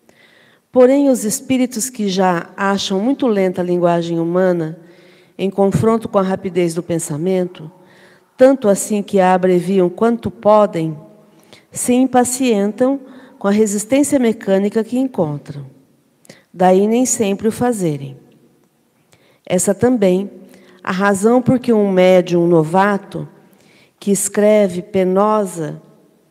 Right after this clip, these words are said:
e lentamente, ainda que na sua própria língua, em geral não obtém mais do que respostas breves e sem desenvolvimento. Por isso,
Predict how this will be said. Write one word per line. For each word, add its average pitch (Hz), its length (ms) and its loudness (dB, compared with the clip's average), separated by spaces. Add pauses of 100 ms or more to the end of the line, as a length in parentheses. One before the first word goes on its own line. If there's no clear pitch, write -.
(680)
e 190 80 -4
lentamente, 175 1080 -2 (400)
ainda 226 440 2
que 240 120 -10
na 196 140 -2
sua 180 260 -2
própria 165 460 -2
língua, 160 580 -6 (760)
em 208 100 -2
geral 214 360 4
não 254 200 2
obtém 233 440 0
mais 220 340 -2
do 240 100 -6
que 240 120 -4
respostas 202 640 -4
breves 175 720 -4 (320)
e 226 140 -8
sem 208 300 -2
desenvolvimento. 208 1000 -4 (960)
Por 247 200 2
isso, 208 560 -6